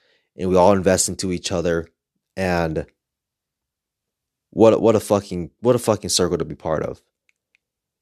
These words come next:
And if you don't have that, you, you fucking owe it to yourself to invest in yourself to get this, because there's no, there's no fucking greater thing in the world than to have a group of people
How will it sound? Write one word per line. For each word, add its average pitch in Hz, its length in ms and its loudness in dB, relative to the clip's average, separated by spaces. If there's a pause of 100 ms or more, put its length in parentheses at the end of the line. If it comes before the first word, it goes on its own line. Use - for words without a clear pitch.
(960)
And - 80 -4
if - 80 0
you 156 80 6
don't 151 140 6
have 131 220 4
that, 127 200 4
you, 117 400 0
you 127 220 -6
fucking 123 580 0
owe 110 140 4
it 110 100 0
to 113 100 -4
yourself 104 420 0
to 107 120 -2
invest 101 400 0
in 110 60 -6
yourself 98 440 -2
to 95 100 -6
get 95 300 -2
this, 82 260 -2
because 87 520 -4 (380)
there's 110 200 -2
no, 127 360 4
there's 104 240 -4
no 135 260 4
fucking 110 460 -2
greater 98 280 0
thing 92 220 -8
in 92 80 -6
the 87 80 -6
world 87 320 -2
than 90 140 -4
to 87 80 -4
have 92 440 -2 (360)
a 87 80 -8
group 98 260 -2
of - 140 -4
people 78 500 -4